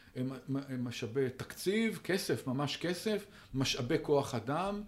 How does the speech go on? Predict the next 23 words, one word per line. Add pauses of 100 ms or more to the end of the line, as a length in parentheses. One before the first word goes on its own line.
(260)
משאבי
מומחיות, (260)
משאבי
טכנולוגיה (420)
וכולי,
למה
שאני
אתן
את
זה
לך (380)
ולא
לאפרת? (380)
תסביר
לי
למה,
אני
מקבל
ההחלטה, (340)
המשאב
נמצא
אצלי, (260)
ועכשיו